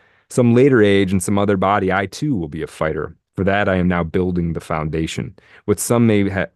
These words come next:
what some have by in-, subconscious instinct, I am gaining by hard work and study. I duck,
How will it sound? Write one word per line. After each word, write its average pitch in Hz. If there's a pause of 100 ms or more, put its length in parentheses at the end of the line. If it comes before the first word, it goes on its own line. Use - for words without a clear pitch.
what 104
some 117
have 107
by 98
in-, 90
subconscious 90
instinct, 101
I 92
am 92
gaining 95
by 80
hard 90
work 87
and 78
study. 87 (220)
I 85
duck, 85